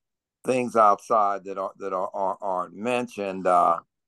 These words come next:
that go on in the service structure, like activities and things like that. Although this,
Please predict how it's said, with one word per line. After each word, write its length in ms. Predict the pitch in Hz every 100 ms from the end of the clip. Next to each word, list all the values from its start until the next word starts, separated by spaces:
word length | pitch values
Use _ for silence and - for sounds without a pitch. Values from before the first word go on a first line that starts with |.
| _
that 160 | - 110
go 280 | 101 110 110
on 240 | 113 113
in 60 | 104
the 120 | 95
service 480 | - 110 104 90 -
structure, 580 | - 104 92 - 87 98
like 220 | 95 92
activities 840 | 90 101 - 101 104 104 104 90
and 160 | 98 104 - - _ _
things 240 | 110 107 107
like 220 | 107 104
that. 200 | 107 101
Although 380 | 104 104 110 104
this, 260 | 107 -